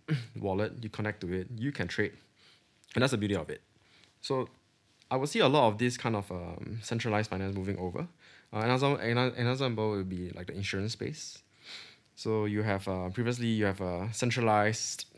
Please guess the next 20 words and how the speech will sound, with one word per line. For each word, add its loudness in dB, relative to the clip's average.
policy 2
writer 0
to -8
kind -4
of -6
write, -6
okay, -4
you -6
know, -2
like, -8
accident -2
insurance, -4
right? -6
I'll -4
determine -2
the -8
premium, 2
I'll -2
determine, 0
like, -8